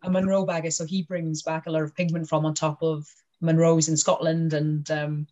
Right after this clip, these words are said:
there's river clays and all bits and pieces, and I dry those out after, over a few weeks and then use them and mix them into my work.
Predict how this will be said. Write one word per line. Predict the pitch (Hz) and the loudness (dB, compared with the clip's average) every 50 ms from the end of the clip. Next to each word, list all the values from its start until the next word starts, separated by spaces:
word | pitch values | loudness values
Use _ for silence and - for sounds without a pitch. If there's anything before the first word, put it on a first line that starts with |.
| _ _ - - - - - _ _ - | _ _ -20 -20 -20 -20 -20 _ _ 2
there's | 160 156 147 156 | 2 2 4 6
river | 180 208 208 185 190 | 6 6 8 6 4
clays | - - 208 202 190 190 196 185 | 4 6 6 6 6 6 6 6
and | 233 | 6
all | 254 277 294 277 | 8 8 8 8
bits | 247 226 220 - | 6 4 4 2
and | 208 185 | 0 0
pieces, | 190 196 165 180 180 170 | 0 0 0 -2 -2 0
and | 196 214 | 2 2
I | 220 | 2
dry | 220 226 196 185 185 | 4 4 6 6 6
those | 180 180 170 160 | 4 2 -2 -2
out | 156 156 156 - | -2 -2 -2 -6
after, | 151 147 - - 151 - | -8 -8 -10 -12 -10 -6
over | - 160 147 147 160 | -4 -2 0 0 0
a | 151 | -2
few | - - 165 156 | -2 -2 0 0
weeks | 151 151 151 - - - | 2 0 0 -2 -4 -4
and | - - 151 | -4 -2 0
then | 151 156 | 4 6
use | 156 156 156 156 143 | 6 6 6 6 6
them | 156 151 | 4 2
and | 147 151 | 2 4
mix | 156 160 156 - - | 2 2 0 -2 -4
them | - 160 156 | -4 -2 -2
into | 156 147 - 160 | -2 -2 -2 -2
my | 151 156 | 0 4
work. | 180 185 151 143 - | 4 4 4 4 0